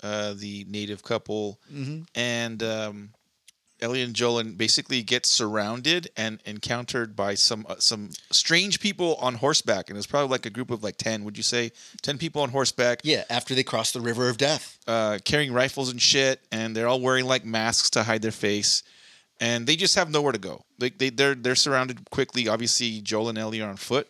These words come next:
Speaker 1: They're, they're, they're in the snow. They're tre-, they're trekking through snow and shit. And, um, they, uh,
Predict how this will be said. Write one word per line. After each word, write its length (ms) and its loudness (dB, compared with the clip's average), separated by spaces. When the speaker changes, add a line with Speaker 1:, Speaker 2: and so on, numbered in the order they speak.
Speaker 1:
They're, 140 -4
they're, 280 -8
they're 280 -8
in 80 -12
the 60 -6
snow. 520 2
They're 100 -12
tre-, 220 -4
they're 100 -8
trekking 380 -4
through 120 -10
snow 280 -4
and 100 -6
shit. 320 -2
And, 320 -2
um, 340 -4
they, 360 4
uh, 260 2